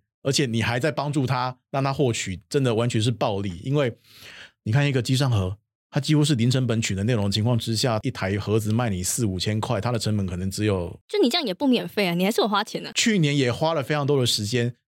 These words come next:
Speaker 1: 在教育观众说，他们认为他们买盒子就是有叫做使用者付费，所以才会去年跟你讲说你是买小偷货，你还这么开心啊。
Speaker 2: 嗯，对。
Speaker 1: 其实关键在这个问题，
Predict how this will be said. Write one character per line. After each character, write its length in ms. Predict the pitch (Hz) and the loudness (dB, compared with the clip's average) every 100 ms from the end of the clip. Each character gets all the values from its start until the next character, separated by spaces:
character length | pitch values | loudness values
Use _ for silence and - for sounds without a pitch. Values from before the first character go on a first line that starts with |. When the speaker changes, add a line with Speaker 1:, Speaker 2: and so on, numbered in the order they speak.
| - | -4
Speaker 1:
在 120 | 156 | -2
教 280 | 127 143 143 | 0 2 2
育 40 | |
观 220 | 117 135 | 2 0
众 200 | 127 123 | 0 -2
说， 340 | 107 113 110 113 _ - _ | 0 0 0 -2 _ -20 _
他 160 | - 190 | -4 0
们 100 | 156 | 2
认 160 | 165 | 2
为 100 | 127 | 2
他 100 | 123 | 0
们 100 | 147 | 0
买 160 | 117 98 | 0 -2
盒 200 | 90 104 | -2 -2
子 260 | 104 95 82 _ | -2 -6 -10 _
就 160 | - 165 | 0 2
是 180 | - 147 | 2 2
有 180 | 107 87 | 0 0
叫 160 | 139 | -2
做 200 | 120 123 | 0 0
使 280 | - - 98 | 2 0 0
用 200 | 135 120 | -2 -2
者 180 | 104 87 | -6 -6
付 180 | - 101 | -4 -4
费， 340 | 120 90 80 _ _ _ _ _ _ - | -4 -6 -8 _ _ _ _ _ _ -8
所 260 | - 160 | 0 2
以 80 | 175 | 2
才 240 | - 135 139 | 0 -2 2
会 160 | 175 | 2
去 280 | 139 - 156 | 2 0 -2
年 280 | 117 117 147 _ | -2 -2 -6 _
跟 160 | 175 151 | 0 2
你 100 | 139 | 2
讲 220 | 123 98 | 2 0
说 220 | 135 131 | 0 0
你 160 | 113 98 | 0 -2
是 140 | 139 | 0
买 160 | 117 110 | 0 0
小 160 | 95 | 0
偷 160 | 95 113 | 0 2
货， 140 | 123 | 2
你 80 | 95 | 0
还 100 | 92 | -2
这 120 | 98 | -2
么 80 | 107 | -2
开 160 | 95 101 | -2 -2
心 180 | 98 95 | -2 0
啊。 60 | |
Speaker 2:
嗯， 300 | 254 233 185 190 _ _ _ _ | 2 2 2 -4 _ _ _ _
对。 140 | - 190 | 0 2
Speaker 1:
其 60 | |
实 200 | 160 139 | 2 2
关 320 | 139 170 160 160 | -2 0 0 2
键 220 | 156 131 | 2 2
在 160 | 139 | 0
这 220 | 120 139 110 | 0 0 0
个 100 | 104 | 0
问 220 | 113 90 | -2 -4
题， 240 | 90 80 | -8 -12